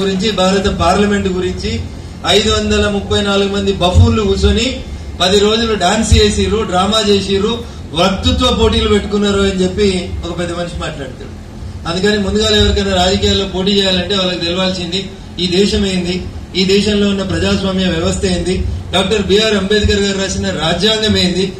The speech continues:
ప్రజల ఓట్లతోటి గెలిచినటువంటి గౌరవ ప్రజాప్రతినిధుల్ని ఏ రకంగా గౌరవించాలనేటువంటి సంస్కారం లేనోళ్ళు చట్టసభలకు పోటీ చేస్తే,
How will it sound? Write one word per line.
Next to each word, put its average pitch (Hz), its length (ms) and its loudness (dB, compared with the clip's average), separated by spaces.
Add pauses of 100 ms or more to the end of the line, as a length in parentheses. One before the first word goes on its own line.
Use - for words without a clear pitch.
(260)
ప్రజల 214 360 2
ఓట్లతోటి 214 400 0
గెలిచినటువంటి 196 560 -2
గౌరవ 190 340 0
ప్రజాప్రతినిధుల్ని 196 960 -2 (300)
ఏ 190 120 4
రకంగా 226 560 2
గౌరవించాలనేటువంటి 190 880 2
సంస్కారం 185 600 0
లేనోళ్ళు 190 580 4 (320)
చట్టసభలకు 208 600 4
పోటీ 196 240 2
చేస్తే, 190 580 2